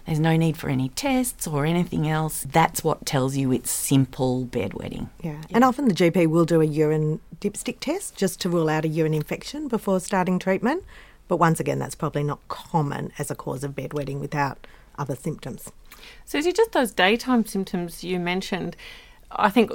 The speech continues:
Speaker 3: that, again, also parents talk about kids that are jiggling or, or holding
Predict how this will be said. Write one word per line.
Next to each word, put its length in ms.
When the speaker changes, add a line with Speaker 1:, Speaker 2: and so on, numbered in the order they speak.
Speaker 3:
that, 280
again, 280
also 540
parents 460
talk 300
about 420
kids 340
that 120
are 60
jiggling 580
or, 220
or 180
holding 580